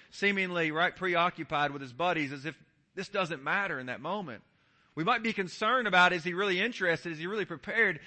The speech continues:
Today, this text calls us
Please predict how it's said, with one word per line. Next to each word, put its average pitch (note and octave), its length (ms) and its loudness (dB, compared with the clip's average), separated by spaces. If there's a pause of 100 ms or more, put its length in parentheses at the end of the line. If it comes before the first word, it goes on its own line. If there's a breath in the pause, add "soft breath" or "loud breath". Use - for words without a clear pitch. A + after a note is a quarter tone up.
(200 loud breath)
Today, G#3+ 480 0
this G3 400 -4
text G3+ 460 -2
calls G#3 440 -2
us F#3+ 640 -2